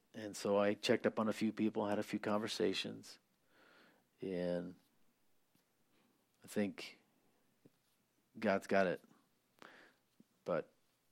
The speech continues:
there's always that chance that somebody could be offended, and there's some repair and mending that needs to take place, but we need to have gentleness. Not only gentleness with the people that were offended, but the person maybe who did the offending.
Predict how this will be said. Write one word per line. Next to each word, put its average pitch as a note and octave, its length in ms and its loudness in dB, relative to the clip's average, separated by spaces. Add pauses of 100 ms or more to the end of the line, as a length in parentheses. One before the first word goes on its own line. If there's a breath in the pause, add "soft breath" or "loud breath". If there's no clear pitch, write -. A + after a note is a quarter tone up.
(180)
there's G#2+ 140 -4
always G#2 220 4
that G#2+ 140 4
chance G#2 380 -2
that - 100 -10
somebody G2+ 360 -4
could G2 180 -6
be G2+ 120 -2
offended, G2+ 540 0 (540 soft breath)
and F#2+ 100 -10
there's F2 120 -6
some F#2+ 240 -6
repair G2 640 2
and F#2+ 160 -14
mending F#2+ 360 -2
that - 140 -10
needs F#2 240 -8
to F2 80 -10
take F2+ 240 -6
place, G2 340 -6
but - 160 -10
we F#2 60 -8
need F#2 200 -6
to F#2 60 -6
have F2 120 -8
gentleness. G#2 640 -6 (520 loud breath)
Not D#3 60 6
only E3+ 140 10
gentleness B2 400 6
with A#2 120 -4
the A2 80 -2
people A#2 340 2
that G#2 260 2
were G#2 160 -2
offended, B2+ 640 6 (460 loud breath)
but - 140 -8
the - 60 -10
person A2+ 380 -2
maybe A2 280 2
who A2 180 0
did A2 220 0
the A2 100 4
offending. B2+ 720 2